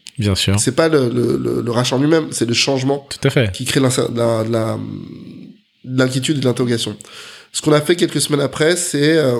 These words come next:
Speaker 2: on a fait une soirée, euh, euh, manège et fête foraine à la fête à Neuneu, je crois, au Bois de
Speaker 1: Ah,
Speaker 2: Boulogne.
Speaker 1: d'accord.
Speaker 2: On a ramené toutes les équipes, c'était au moment où, euh, je crois que c'était pas sani-, non, il y a pas de pass sanitaire encore, mais c'était l'été. Et on a ramené, on a invité toute la boîte à s'amuser, bah, tu vois, c'est ce
Speaker 1: Oui,
Speaker 2: qu'on
Speaker 1: c'était
Speaker 2: appelle
Speaker 1: l'été où on a été un peu tranquille avant
Speaker 2: Exactement.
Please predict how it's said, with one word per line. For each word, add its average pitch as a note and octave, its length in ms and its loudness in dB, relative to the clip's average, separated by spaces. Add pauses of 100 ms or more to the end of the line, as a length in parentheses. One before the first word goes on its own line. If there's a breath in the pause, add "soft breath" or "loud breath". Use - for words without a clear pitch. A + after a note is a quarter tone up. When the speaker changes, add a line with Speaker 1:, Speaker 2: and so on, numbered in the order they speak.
Speaker 2:
on B2 120 -4
a A#2+ 80 2
fait D3 520 0
une B2+ 120 -8
soirée, D3 760 2
euh, G#2 380 -4 (680 loud breath)
euh, G#2+ 240 0
manège C#3+ 540 4
et A#2+ 60 2
fête D3 220 0
foraine C#3+ 380 2
à B2+ 60 4
la A#2 120 2
fête C#3+ 200 0
à C#3 60 2
Neuneu, C3 260 2
je C#3+ 80 -6
crois, B2+ 340 -4
au A#2+ 60 -12
Bois B2+ 120 -2
de F#3+ 40 4
Speaker 1:
Ah, B3 160 4
Speaker 2:
Boulogne. C#3 280 2 (280)
Speaker 1:
d'accord. A2+ 420 4
Speaker 2:
On B2 60 2
a A#2+ 80 4
ramené B2+ 240 4
toutes C3+ 160 -6
les C3 140 4
équipes, C#3+ 240 -2
c'était - 140 -2
au B2+ 60 4
moment B2+ 300 4
où, B2+ 400 2
euh, A#2 180 2 (460 soft breath)
je - 80 -20
crois D3+ 100 0
que - 60 -2
c'était A#2 140 0
pas C3+ 100 4
sani-, B2+ 280 -2 (140)
non, C#3+ 120 4
il C#3+ 40 2
y - 20 2
a A2+ 40 2
pas B2+ 100 0
de C3 60 -8
pass C3+ 160 -2
sanitaire C3 260 2
encore, C3 240 0
mais B2 100 -2
c'était C3 200 -2
l'été. B2+ 220 2 (100)
Et - 20 -16 (340 loud breath)
on A#2+ 120 4
a A#2+ 80 4
ramené, B2 240 2
on B2 100 0
a A#2+ 60 4
invité A#2 260 0
toute B2+ 140 -6
la A#2+ 100 2
boîte C#3 380 2
à A#2+ 60 -2
s'amuser, B2+ 420 2
bah, G#2 160 -4
tu A#2+ 100 -10
vois, A#2 80 -2
c'est A#2 140 -6
ce - 80 -8
Speaker 1:
Oui, B3 80 4
Speaker 2:
qu'on - 60 0
Speaker 1:
c'était C#3 100 4
Speaker 2:
appelle C#3 120 4
Speaker 1:
l'été D3+ 240 4
où C#3 60 4
on B2+ 140 4
a A#2+ 80 6
été B2 120 2
un B2 80 6
peu B2+ 140 -4
tranquille B2+ 400 2
avant A2+ 140 2
Speaker 2:
Exactement. A2+ 100 4